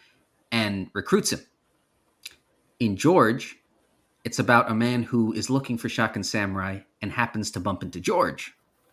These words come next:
And in Tofu, it's about Tofu and her sister who are also, who are investigating a man who they think is the Shotgun Samurai.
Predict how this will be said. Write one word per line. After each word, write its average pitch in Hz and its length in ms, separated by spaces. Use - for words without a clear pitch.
And 98 160
in 90 140
Tofu, 180 640
it's - 160
about 110 400
Tofu 131 480
and 107 200
her 101 220
sister - 400
who 104 200
are 95 200
also, 117 520
who 98 80
are 98 120
investigating 107 640
a 98 40
man 101 260
who 101 140
they 92 140
think - 640
is 98 180
the 85 80
Shotgun - 400
Samurai. - 380